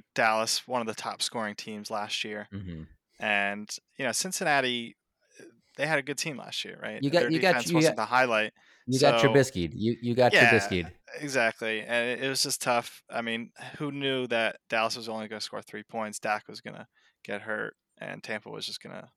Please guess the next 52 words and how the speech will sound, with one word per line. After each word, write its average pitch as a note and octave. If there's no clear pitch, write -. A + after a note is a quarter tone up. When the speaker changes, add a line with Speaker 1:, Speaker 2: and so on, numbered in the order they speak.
Speaker 1:
their A#2
defense G#2+
was -
gonna G#2+
look -
great. A2+
Speaker 2:
Yeah. -
Speaker 1:
I -
mean, A2
I G#2+
guess A2+
some A#2+
should, A2+
and A2+
then, G#2+
yeah, G#2+
Cincinnati -
just -
looked -
terrible. -
So -
Speaker 2:
Yeah, -
that, B2
Speaker 1:
tough, C#3
Speaker 2:
that, -
it C#3+
Speaker 1:
tough C3
Speaker 2:
might F#3+
have G#3
Speaker 1:
week, D#3
Speaker 2:
been E3
Speaker 1:
but B2+
Speaker 2:
good B2
that A2+
you A2
couldn't A#2
have F#2
watched F#2
that E2+
game. D#2
You G2
know F2+
what F2+
I F2
mean? F2+
That F#2+
would G2
have E2+
drove F#2
Speaker 1:
Oh, A#2
Speaker 2:
you, -
Speaker 1:
absolutely. -